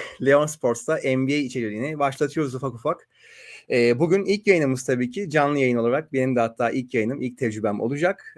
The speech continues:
Ee, güzel bir yayın um-, olur umarım diyelim. Ee, şans yanımızda olsun. Güzel tahminler paylaşmayı planlıyorum. Analizler zaten hazır. E, güzel tahminler sizlere sunacağım. Ama önce tabii ki,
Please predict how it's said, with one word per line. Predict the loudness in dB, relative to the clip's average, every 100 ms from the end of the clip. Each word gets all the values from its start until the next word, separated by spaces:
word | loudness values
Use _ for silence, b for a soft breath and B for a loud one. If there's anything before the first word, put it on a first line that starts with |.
| -8
Ee, | -4 -4
güzel | 2 2 4
bir | 0 0
yayın | 2 2 -2
um-, | -6 -4
olur | -4 -4
umarım | -4 -4 -6 -6
diyelim. | -6 -6 -6
Ee, | -4
şans | -2 0 0 0
yanımızda | -2 -2 2
olsun. | 2 2 -6 -4
Güzel | 0 0
tahminler | 0 -2 0 0 -2
paylaşmayı | 0 0 0 -2 -4 -4
planlıyorum. | -4 -2 0 0 -2 -8 _ _ _ _ _ _ 0
Analizler | 2 4 2 2 2
zaten | 2 -2 -2 -4
hazır. | -2 0 -2 -6
E, | -6 -4
güzel | -2 2 2
tahminler | 2 0 0 -2 -4
sizlere | -6 -6 -6
sunacağım. | -6 -4 -2 -2 -2 -4
Ama | -2 0
önce | -2 -2
tabii | -4 -4
ki, | -2 -6